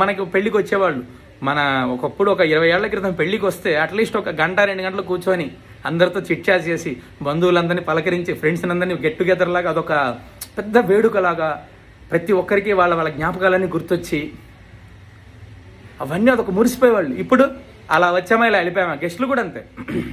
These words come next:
Present వేయించుకున్నామా, అక్షింతలు వేసామా, present వేయించుకున్నామా, photo తీసామా, వీడియోలో దిగామా, వెళ్ళిపోయామా,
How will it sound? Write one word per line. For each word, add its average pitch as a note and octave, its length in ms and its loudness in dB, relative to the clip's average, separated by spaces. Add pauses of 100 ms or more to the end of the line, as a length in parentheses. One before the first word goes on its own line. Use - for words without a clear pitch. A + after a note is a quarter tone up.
(1080)
Present E3 280 0
వేయించుకున్నామా, F3 460 0
అక్షింతలు E3 360 -2
వేసామా, D#3 240 -2
present D#3+ 300 -2
వేయించుకున్నామా, D#3+ 360 -2
photo F3 240 0
తీసామా, C#3+ 380 -4 (380)
వీడియోలో G3+ 300 2
దిగామా, D#3+ 320 0
వెళ్ళిపోయామా, B2+ 420 -2